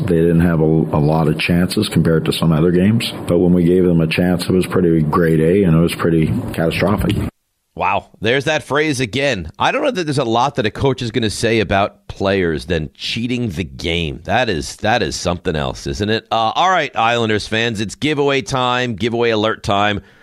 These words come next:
Speaker 2: What we have right in front of us is an Islanders signed puck to give away. Very easy to enter. Here's what you do. You text GOAL, G O A L, to four four two zero two. Again, that's goal to four four two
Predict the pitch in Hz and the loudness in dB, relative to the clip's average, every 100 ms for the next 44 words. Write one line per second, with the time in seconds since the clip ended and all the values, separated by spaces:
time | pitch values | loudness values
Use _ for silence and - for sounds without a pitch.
0 | - 117 127 131 170 165 151 131 104 123 | -8 -2 0 2 2 2 2 0 0 0
1 | 110 120 - 113 101 76 62 85 80 80 | -2 -8 -2 0 2 0 -2 -2 -4 -4
2 | - 101 127 139 135 120 117 104 104 107 | -2 -2 0 0 0 -2 0 0 0 -2
3 | 90 - 117 110 - - 123 80 67 76 | -6 -6 -2 -2 -4 -6 -4 -4 -4 -2
4 | 107 123 - - _ _ - 76 127 139 | 0 -2 -4 -12 _ _ -8 -2 0 2
5 | 135 127 135 107 110 101 113 101 87 110 | 0 2 2 2 0 0 -2 0 -2 0
6 | 135 107 113 117 95 67 - _ - 113 | 0 0 -2 0 0 -2 -6 _ -4 -2
7 | - 139 98 95 123 143 98 69 65 101 | 0 -2 -4 -4 0 2 2 -2 -4 -2
8 | 113 95 98 92 - 104 104 98 85 - | 0 0 0 0 0 -2 0 0 0 0
9 | 90 - - 143 160 151 - 135 123 117 | -4 -4 0 2 4 2 0 0 2 0
10 | - 123 117 90 110 104 90 - 117 101 | -2 0 0 0 2 2 0 0 2 2
11 | - - - - 131 143 135 131 123 95 | 0 -8 -18 -4 -2 0 0 0 -2 -4
12 | 82 156 156 127 104 113 90 - 143 147 | -2 2 4 4 2 0 -4 0 4 4
13 | 135 - 131 120 101 90 - - _ - | 2 0 2 4 4 2 -4 -20 _ -2
14 | 143 139 | 2 2